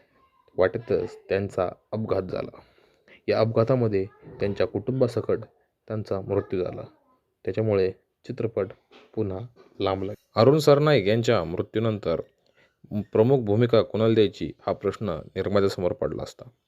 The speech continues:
अण्णासाहेब घाडगे यांनी राजा गोसावी यांना विचारणा केली, परंतु राजा गोसावी आणि रंजना यांच्यात वाद असल्यामुळे राजा गोसावी यांनी हा चित्रपट करण्यास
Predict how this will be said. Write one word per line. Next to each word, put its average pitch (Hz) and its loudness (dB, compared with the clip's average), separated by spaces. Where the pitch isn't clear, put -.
अण्णासाहेब 113 2
घाडगे 98 2
यांनी 95 -4
राजा 117 4
गोसावी 104 2
यांना 110 -2
विचारणा 98 -2
केली, 85 -8
परंतु 123 0
राजा 104 2
गोसावी 113 2
आणि 104 -2
रंजना 113 2
यांच्यात 104 0
वाद 98 4
असल्यामुळे 107 0
राजा 98 0
गोसावी 104 2
यांनी 92 -2
हा 90 -2
चित्रपट 104 -2
करण्यास 90 -2